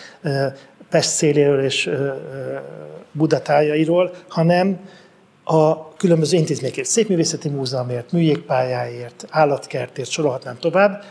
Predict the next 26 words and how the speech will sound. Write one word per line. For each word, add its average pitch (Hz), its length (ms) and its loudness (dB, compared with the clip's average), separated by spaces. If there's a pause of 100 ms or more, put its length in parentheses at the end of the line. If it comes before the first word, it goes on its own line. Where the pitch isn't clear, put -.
(320)
Tehát 143 180 -4
magyarán 180 280 4
a 151 40 4
liget 165 320 2
vonzerejéhez, 165 880 2 (460)
ö, 156 200 2 (460)
nagyobb 151 340 2
hányadában 175 920 -2 (280)
a 127 140 -6 (800)
távolabbi 143 580 4
von-, 147 260 -2
ami 143 240 -6
a 151 180 -2
távolabbról 147 540 2
vonzott 135 460 -6 (140)
ide 147 240 -4
látogatókat 151 760 -6
tekintve, 170 640 -2 (420)
az 147 140 -2
intézmények 135 540 0
felelnek. 123 480 -6 (240)
Az 151 260 -2
ligetet, 190 420 4
mint 147 140 0
zöld 135 320 0
felületet, 190 580 0